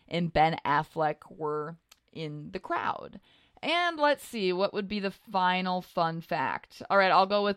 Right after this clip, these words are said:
this one because it's on the top of my head right now. Tom Hanks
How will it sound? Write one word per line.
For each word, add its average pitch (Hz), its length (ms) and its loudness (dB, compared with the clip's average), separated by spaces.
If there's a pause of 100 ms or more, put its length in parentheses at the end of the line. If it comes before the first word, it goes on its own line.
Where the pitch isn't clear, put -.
this 180 400 -2
one 170 340 0
because 180 240 -4
it's 170 140 -8
on 165 100 0
the 165 60 -4
top 170 220 -4
of 170 80 -6
my 160 100 -8
head 185 220 -6
right 180 200 -2
now. 175 360 2 (220)
Tom 220 260 4
Hanks 226 500 -2